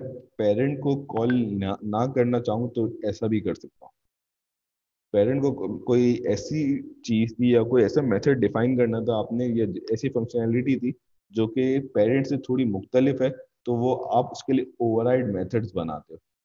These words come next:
कि जैसे एक "Get my product" product के अंदर बना हुआ था, आपने इसको override करा इसके child में और आपने इसको अपनी इसमें custom implementation कर दी, ठीक है।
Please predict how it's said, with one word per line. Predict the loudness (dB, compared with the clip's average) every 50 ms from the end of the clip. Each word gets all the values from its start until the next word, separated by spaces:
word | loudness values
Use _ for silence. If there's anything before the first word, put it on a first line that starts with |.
| _ _ _ _ -4
कि | -2 0 2 2 2
जैसे | 2 0 0 0 0 0 0 0
एक | 0 0
"Get | 0 0 0 0 0 -2
my | -2 -2 0
product" | 0 0 0 0 0
product | 0 0 0 0 -2 -2
के | -2
अंदर | -2 0 0
बना | 0 0 0 0
हुआ | 0 -2 -2
था, | -2 -4 -6 -8 -10 -16 _ _ _ _ _ -10 -8
आपने | -8 -6 -4 -6 -6
इसको | -6 -4 -4 -4
override | -4 -4 -2 -2 0 0 0 0 0 -2
करा | -2 0 0 0 0 -2 -6 -12 -16 -16 -14 -10 -10
इसके | -10 -8 -2 0 0 0 0 0
child | -2 0 0 0 0 0 -2
में | -2 -4 -6 -8 -14 _ _ _ _ _ _ -2
और | 0
आपने | 0 0 0 -2 -4
इसको | -4 -4 -4 -4 -4
अपनी | -4 -4 -6
इसमें | -6 -6 -6 -8 -8 -6
custom | -4 -6 -6 -4 -4 -4 -2 -2 -2
implementation | -4 -4 -4 -4 -4 -6 -6 -6 -6 -6 -4 -6 -6 -6
कर | -8 -8 -10 -10
दी, | -12 -14 -18 _ _ _ _ _ _ _ _ _ _ _ _ _ _ _ _ _ _ _ _ _ _ _ _ -12
ठीक | -10 -8 -4 -4
है। | -6 -6 -8 -16 -18 -20 -20 _